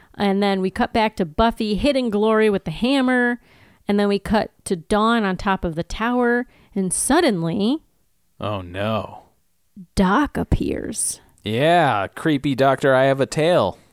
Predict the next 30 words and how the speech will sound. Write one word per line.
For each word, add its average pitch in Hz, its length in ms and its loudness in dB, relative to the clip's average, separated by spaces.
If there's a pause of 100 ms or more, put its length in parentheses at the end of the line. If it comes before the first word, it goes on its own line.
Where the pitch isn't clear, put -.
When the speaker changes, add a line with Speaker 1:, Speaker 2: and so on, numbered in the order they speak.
(240)
Speaker 1:
Yeah, 202 300 2
and 180 120 0
he's 214 360 0
in 196 160 0
a 165 40 -2
nice 175 320 -2
suit. 208 460 0
He 202 140 0
would 214 100 2
make 240 260 0
a 196 80 2
good 185 240 2
gentleman 156 640 -2 (300)
also. 165 520 -4 (140)
Speaker 2:
I, 143 240 -2
yeah, 330 420 0
I 151 100 -2
kinda 196 220 -4
got 107 220 -2
gentleman 98 480 -4
vibes 95 320 -4
from 104 220 -8
this 104 160 -8
guy. 117 280 -2
Yeah, 139 220 -2
he 123 140 -2
went 196 200 0
full 160 440 2
creep - 440 -2
sneak, - 600 -8